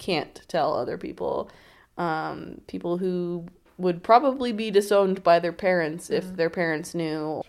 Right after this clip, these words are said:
Speaker 2: How did you tell your mom? Like, I,
Speaker 1: <laughs>
Speaker 2: I, <laughs> I was just wondering that when you said that, because it's like, I just can't imagine.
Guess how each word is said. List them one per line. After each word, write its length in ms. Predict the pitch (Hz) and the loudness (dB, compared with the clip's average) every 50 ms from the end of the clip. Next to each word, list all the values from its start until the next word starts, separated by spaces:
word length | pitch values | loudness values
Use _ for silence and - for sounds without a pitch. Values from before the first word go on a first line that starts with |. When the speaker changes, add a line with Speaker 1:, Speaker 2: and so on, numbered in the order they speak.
| - - - | -14 -20 -16
Speaker 2:
How 160 | - - 226 | -10 -8 -8
did 160 | 233 339 370 | -6 -6 -8
you 100 | - 508 480 | -10 -10 -12
tell 200 | - - - 214 | -10 -8 -6 -4
your 140 | 254 269 233 | -2 -2 -2
mom? 580 | 180 170 185 165 180 196 180 170 175 185 202 - - - | -2 -2 -2 -2 0 -2 -2 -4 -6 -12 -16 -14 -6 2
Like, 280 | - 185 185 185 - - - | 2 2 2 2 -2 -8 -6
I, 460 | 196 196 - 403 415 - - 403 415 - - | -4 0 0 0 0 0 0 -2 -2 -2 -4
Speaker 1:
<laughs> 160 | 381 349 - | -4 4 8
Speaker 2:
I, 420 | - 254 262 262 - 311 311 294 285 - - - 494 539 - 381 - - | 10 12 12 12 10 8 4 4 -2 -6 -6 -6 -6 -4 -4 -6 -4 -2
<laughs> 0 | |
I 120 | 240 247 | -2 -2
was 120 | 247 269 | -2 -2
just 160 | 262 294 269 - | -4 -6 -6 -6
wondering 460 | 202 180 190 202 220 226 208 196 185 | -2 0 2 2 2 2 0 -2 -2
that 160 | 185 180 - | -4 -4 -4
when 100 | - 196 | -6 -6
you 140 | 190 196 202 | -8 -8 -8
said 180 | - - 214 | -8 -8 -8
that, 200 | 196 190 180 - | -6 -6 -6 -6
because 180 | - 180 185 190 | -8 -10 -8 -8
it's 180 | 190 185 - - | -10 -8 -6 -4
like, 260 | 185 - - - - - | -4 -4 -4 -8 -6 -6
I 100 | 185 185 | -4 -4
just 180 | - 101 - | -4 -6 -8
can't 220 | - - 196 190 185 | -6 -6 -4 -4 -2
imagine. 680 | 180 175 175 175 175 175 175 170 170 170 170 170 175 | -2 -2 0 0 -2 -2 -4 -6 -4 -6 -6 -8 -10